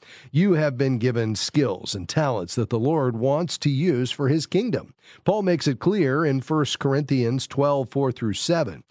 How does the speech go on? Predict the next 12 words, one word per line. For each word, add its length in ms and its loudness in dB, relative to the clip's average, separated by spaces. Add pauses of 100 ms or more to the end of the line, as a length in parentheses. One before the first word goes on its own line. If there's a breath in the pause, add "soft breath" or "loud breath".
(220 loud breath)
It 160 2
reads, 500 0 (200 loud breath)
"Now 400 0
there 400 0
are 340 2
varieties 920 0
of 140 -4
gifts, 560 -4
but 200 -4
the 80 -2
same 320 0
Spirit. 480 -2